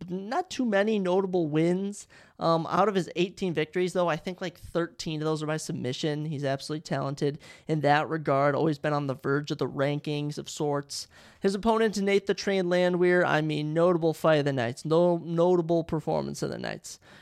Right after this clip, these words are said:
It's just an, always an entertaining fighter when he steps into the octagon. Four and three in the U F C, seventeen and five professionally. That is a fun fight to have on a fight night. That's gonna be a banger of a fight.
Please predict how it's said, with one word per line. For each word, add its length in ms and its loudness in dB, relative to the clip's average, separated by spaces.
It's 120 -6
just 200 -2
an, 180 -2
always 400 2
an 80 -2
entertaining 460 -2
fighter 340 0
when 100 -4
he 80 -6
steps 360 -4
into 180 -4
the 160 -2
octagon. 640 -4
Four 280 0
and 100 -2
three 160 -2
in 60 -4
the 80 -4
U 80 -2
F 60 -8
C, 160 -6
seventeen 380 -4
and 120 -8
five 220 -6
professionally. 560 -8
That 260 2
is 140 -6
a 20 -8
fun 460 -2
fight 320 -4
to 80 -4
have 260 0
on 80 -8
a 60 -14
fight 260 -8
night. 220 -12
That's 180 -2
gonna 120 -6
be 100 -2
a 40 0
banger 380 -2
of 140 -2
a 40 -6
fight. 380 -6